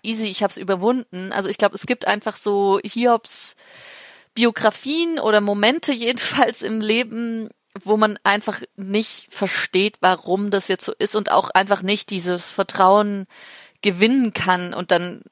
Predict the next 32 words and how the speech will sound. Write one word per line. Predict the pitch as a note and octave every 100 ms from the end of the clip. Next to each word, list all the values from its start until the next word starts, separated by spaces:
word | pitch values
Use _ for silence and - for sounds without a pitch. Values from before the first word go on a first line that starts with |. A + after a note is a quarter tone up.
| _
ähm, | G3+ F#3 F#3 F3+ F3+ F3+ E3+ - _ _ - - -
wäre | F#3 F#3 F#3
mir | G3+ B3
das | A#3
ein | G3
Anliegen, | G3 G3+ F#3+
da | F3+
trotzdem | - G3 - -
irgendwie | F#3 F3
einen | F3
Trost | - A3 A#3+ -
zu | G#3
transportieren | - G3 - F3+ - G#3 G3+
und | F3 -
eben | F3 E3+
wirklich | - F#3+ -
auch | F#3
an | F3+
Ostermontag | F3+ - E3+ F3 G3 F3+
da | F3+
irgendwie | E3+ E3+ F3 -
auch, | F3 F3 - - - - - - _
auch | - C4+
das | D#4 D#4 -
in | - - - B3+
der | B3+
Spannung | B3+ B3 C4 C4+
zu | -
bleiben. | A3+ A3+ A#3+ A#3 A#3
Jesus | A3 A3 A3
ist | - -
auferstanden | B3+ B3+ C4 - A3 A3+ - G3+ G#3+ G#3+ G#3+